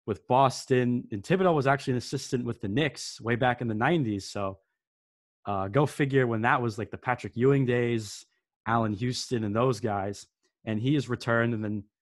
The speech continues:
before the Knicks, obviously Minnesota, that didn't go well.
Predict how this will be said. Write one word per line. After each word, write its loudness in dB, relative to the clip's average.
before 0
the -2
Knicks, 0
obviously 0
Minnesota, 0
that 0
didn't -2
go -2
well. -2